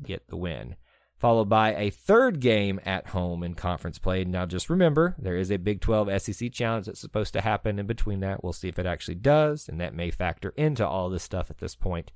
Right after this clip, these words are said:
in terms of how Auburn performs. But I'm gonna say seventy-five percent that Auburn beats Mississippi at home, um, in their second game against them that, in this, uh, conference play.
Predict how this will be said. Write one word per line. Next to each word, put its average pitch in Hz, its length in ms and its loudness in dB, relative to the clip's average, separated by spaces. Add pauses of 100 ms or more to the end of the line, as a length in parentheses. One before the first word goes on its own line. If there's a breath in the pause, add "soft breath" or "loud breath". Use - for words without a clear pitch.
(380 soft breath)
in 113 60 -16
terms 85 200 -2
of 73 80 -4
how 87 160 0
Auburn 82 280 -4
performs. 139 400 0
But 107 320 2
I'm 175 100 2
gonna 311 120 2
say 214 160 6
seventy-five 185 580 4
percent - 480 0 (380 soft breath)
that 117 140 6
Auburn 123 320 4
beats 110 360 2
Mississippi 98 800 -2 (360 soft breath)
at 95 260 0
home, 87 560 -2 (380)
um, - 240 -6
in 85 200 -4
their 85 120 -2
second 80 440 -4
game 82 260 -4
against 76 380 -8
them 50 240 -8
that, - 180 -8 (100)
in 85 220 -6
this, 80 220 -8
uh, 73 240 -4
conference - 340 -8
play. - 200 -2